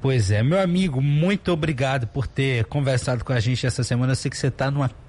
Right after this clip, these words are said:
correria inacreditável,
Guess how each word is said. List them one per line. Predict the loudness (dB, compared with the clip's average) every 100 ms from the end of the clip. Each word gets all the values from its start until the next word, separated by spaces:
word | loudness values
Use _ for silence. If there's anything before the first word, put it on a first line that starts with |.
| -14 -2
correria | 2 2 4 2 2 0 0 0 0 -4 -6
inacreditável, | -4 -2 0 -2 -2 -2 -2 -2 -4 -4 -2 0 0